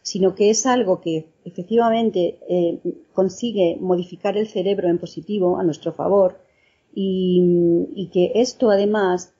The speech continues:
eh, se ha comprobado que, que es verdad, que existen en distintos grupos experimentales. A lo largo de la historia de mindfulness se han hecho muchísimas investigaciones universitarias, de hospitales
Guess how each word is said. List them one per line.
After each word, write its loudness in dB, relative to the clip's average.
eh, -4
se -6
ha 0
comprobado 2
que, -10
que -6
es -8
verdad, -2
que -14
existen -8
en 0
distintos -2
grupos -2
experimentales. 0
A -4
lo -2
largo 2
de 2
la 0
historia 0
de 4
mindfulness -2
se -8
han 2
hecho 0
muchísimas -2
investigaciones 0
universitarias, -2
de -6
hospitales 0